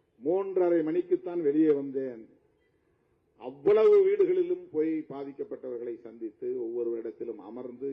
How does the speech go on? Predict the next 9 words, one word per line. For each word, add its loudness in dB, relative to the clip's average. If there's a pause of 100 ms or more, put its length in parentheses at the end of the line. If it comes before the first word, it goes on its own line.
என்ன -12
நடந்தது -10
என்று -20 (100)
கேட்டு -10 (760)
அவர்களை -10 (140)
ஆற்றுப்படுத்தி -8
விட்டு -12
வந்தேன். -20 (2000)
கருணாபுரத்திலே 0